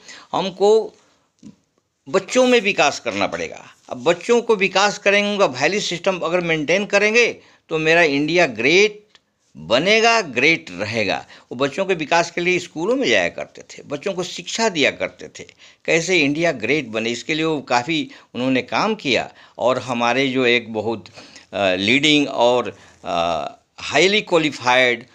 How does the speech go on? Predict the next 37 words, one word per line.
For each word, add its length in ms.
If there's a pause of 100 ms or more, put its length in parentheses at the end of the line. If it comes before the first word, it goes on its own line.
(180)
और, 440 (260)
अ, 360 (160)
सक्सेसफुल 840 (120)
president 360
of 160
India 340
बने, 260 (340)
डॉक्टर 300
एपीजे 440
अब्दुल 280
कलाम। 380 (320)
इन्हीं 280
शब्दों 480
के 180
साथ 500 (840)
मैं 200
अपना 220
वीडियो 360
ये 100
समाप्त 540
कर 100
रहा 220
हूँ 380 (440)
और 160
आप 180
लोगों 160
से 140
निवेदन 380
कर 180
रहा 220
हूँ 320 (320)
कि 220
इसे 600 (260)
लाइक 340
करिए, 340
शेयर 340
करिए, 640